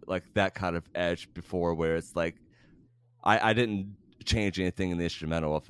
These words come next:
of Crazy Bitch. That, that's the actual recordings from the stems I, I, uh, downloaded.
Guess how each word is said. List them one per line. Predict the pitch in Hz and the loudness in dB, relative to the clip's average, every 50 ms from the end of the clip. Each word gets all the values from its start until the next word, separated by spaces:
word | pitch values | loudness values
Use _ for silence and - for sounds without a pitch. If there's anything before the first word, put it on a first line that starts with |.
| - | -4
of | - 85 78 | -4 -4 -4
Crazy | - - 76 76 67 64 | -4 -4 -4 -4 -4 -4
Bitch. | 73 71 71 - | -4 -4 -2 0
That, | - 95 95 - | 0 0 0 2
that's | 101 101 98 - | 2 0 2 2
the | - 95 90 | 2 2 2
actual | 90 90 85 - 87 80 | 2 2 0 -2 -2 -2
recordings | 80 78 - - 82 82 80 80 80 - | -2 -2 -4 -2 0 0 0 0 -2 -6
from | - 67 | -10 -12
the | 65 | -12
stems | 65 - - 85 78 78 78 - | -6 -4 -2 -2 -2 -2 -4 -6
I, | - - - | -8 -6 -2
I, | 76 78 78 | -2 0 0
uh, | 76 73 71 | 0 0 -2
downloaded. | - - 80 69 55 57 64 65 62 62 | -2 -2 -2 -2 -2 -4 -6 -6 -6 -8